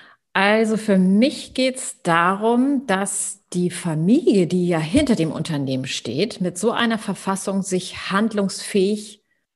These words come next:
macht oder bleibt. Ich nehme zum Beispiel manchmal wahr, dass insbesondere die nicht mitarbeitenden Familienangehörigen sich so als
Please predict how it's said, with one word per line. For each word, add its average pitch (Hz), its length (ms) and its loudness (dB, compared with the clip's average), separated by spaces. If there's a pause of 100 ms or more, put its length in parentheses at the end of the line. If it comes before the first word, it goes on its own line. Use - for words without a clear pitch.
macht - 600 -6
oder 220 320 0
bleibt. - 880 -4 (920)
Ich 240 260 -2
nehme 247 320 2
zum 247 160 2
Beispiel 240 340 2
manchmal 220 480 2
wahr, 185 240 2
dass 208 200 0
insbesondere 214 680 0
die 180 200 0
nicht 220 380 0
mitarbeitenden 151 760 0
Familienangehörigen 151 1300 -4 (260)
sich 196 240 -6
so 208 160 -2
als - 420 -6